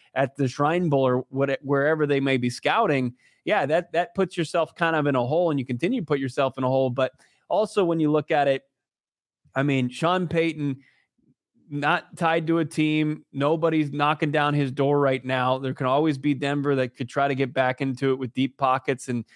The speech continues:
and just, uh, really having nowhere else to go. And then, I mean, Houston's gonna lock in a job, so that's two of the five jobs. Indy is a mess. They, they're not even in the same conversation as far as who they're looking at for head coaching candidates. So, like,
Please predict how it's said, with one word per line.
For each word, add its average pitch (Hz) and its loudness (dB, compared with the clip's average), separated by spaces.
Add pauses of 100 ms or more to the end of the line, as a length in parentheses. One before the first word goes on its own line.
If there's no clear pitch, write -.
(220)
and 123 -2
just, 135 -2
uh, 117 2 (380)
really 139 0 (300)
having 147 0
nowhere 143 2
else 139 -2
to 131 -8
go. 131 0 (580)
And 139 0
then, 139 2 (340)
I 139 -4
mean, 135 0
Houston's 156 -2
gonna 143 2
lock 139 0
in 151 2
a 139 2
job, 135 0
so 139 -4
that's 131 -2
two 165 0
of 156 2
the 139 0
five 135 0
jobs. 143 0
Indy 151 0 (240)
is 135 0
a 127 2
mess. 139 0 (260)
They, 135 -10
they're 151 -2
not 156 2
even 147 2
in 135 0
the 135 -2
same 139 -4
conversation 143 -2
as 127 -6
far 135 0
as 127 -4
who 160 -2
they're 139 2
looking 147 -2
at 127 -6
for 131 0
head 131 0
coaching 165 -2
candidates. 127 0
So, 139 0
like, 127 0